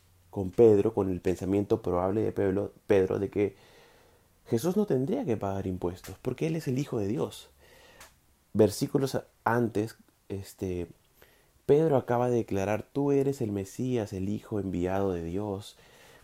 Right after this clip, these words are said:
Pedro acaba de escuchar en el monte de la transfiguración a Dios decir, "Este es mi Hijo amado en quien tengo complacencia,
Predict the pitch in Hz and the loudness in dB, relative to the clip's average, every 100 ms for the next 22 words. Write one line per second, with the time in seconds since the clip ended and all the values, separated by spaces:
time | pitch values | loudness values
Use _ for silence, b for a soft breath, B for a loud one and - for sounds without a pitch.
0 | - 110 110 98 - 101 107 104 95 90 | 2 4 6 4 0 -2 0 -2 -4 -10
1 | 85 107 104 104 95 92 87 90 101 98 | -8 -4 -2 0 -2 -4 -4 -2 -2 0
2 | 101 98 90 82 87 - 90 85 87 - | 2 2 2 -2 -6 -6 -6 -4 -6 -4
3 | 104 98 87 101 107 92 - 107 - 113 | -4 -2 2 6 6 4 0 0 2 -2
4 | 110 107 98 98 113 95 98 110 110 110 | 0 -6 -2 -2 -2 -4 -4 -2 -2 -2
5 | 101 92 98 104 101 92 92 110 110 113 | -2 -2 -2 -2 -6 -8 -4 -2 0 -2